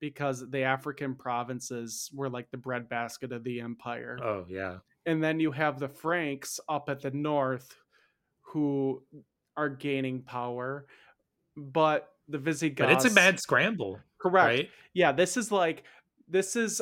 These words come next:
Speaker 1: a power vacuum has opened, and now everyone's going, you know, mine, mine, mine, mine, mine for their pie, and now all hell's gonna break loose. Like we have discussed several times, when the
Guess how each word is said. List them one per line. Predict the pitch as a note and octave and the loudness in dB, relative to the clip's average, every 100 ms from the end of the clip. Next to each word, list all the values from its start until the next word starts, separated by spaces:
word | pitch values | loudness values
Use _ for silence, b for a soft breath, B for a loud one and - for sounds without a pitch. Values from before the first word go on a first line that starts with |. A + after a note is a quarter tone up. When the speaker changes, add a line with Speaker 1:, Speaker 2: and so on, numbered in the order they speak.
| - | -2
Speaker 1:
a | F3 | -2
power | A#3 F#3 F3+ F3 | 0 2 2 2
vacuum | D3+ D3 D3 D3+ C#3 | 0 0 0 -2 -4
has | C#3 C3 | -4 -8
opened, | - C#3+ C3+ C#3 B2+ B2+ - | -4 -4 -2 -2 -2 -6 -10
and | D3+ C#3 C#3 | -8 -6 -4
now | C#3 C3 B2+ | -2 -2 -4
everyone's | - D#3 D#3+ D3+ D3 C#3+ C3+ | -4 -4 -2 -2 -4 -4 -6
going, | D3 D3 C#3 C3+ C3+ - | -4 -2 0 -2 -6 -6
you | D#3+ | -4
know, | C#3 C3 C3 _ _ _ | -2 -2 -6 _ _ _
mine, | D#3+ C#3+ C#3+ | 2 4 2
mine, | C#3+ C3 C3 | 0 -2 -2
mine, | C#3 C3+ C3 | -2 -2 -2
mine, | B2+ B2 | -4 -4
mine | C3+ C3+ B2 | -2 -2 -4
for | - | -6
their | C3+ C3 C3 | -6 -6 -8
pie, | - D3 C#3 B2+ B2 | -2 0 2 0 -2
and | C3+ | -2
now | C3+ C#3+ C3 - | 0 0 0 -2
all | C#3 C#3 C3+ - | 0 2 0 -6
hell's | - C#3+ C#3 B2+ | -10 -4 -2 -2
gonna | C3+ B2+ | -6 -8
break | B2 B2 A#2 | -8 -10 -8
loose. | B2 A#2 - | -10 -10 -4
Like | D3 C#3 - b _ | -4 -4 -12 b _
we | E3+ | -2
have | D#3+ | 0
discussed | C#3+ C#3 D#3 F3 | -2 -4 -4 -2
several | - D#3+ D3+ C#3+ | 0 0 2 -4
times, | - C#3+ B2 A#2 | -2 -2 -2 -6
when | D3 D3 | -6 -4
the | C#3 | -4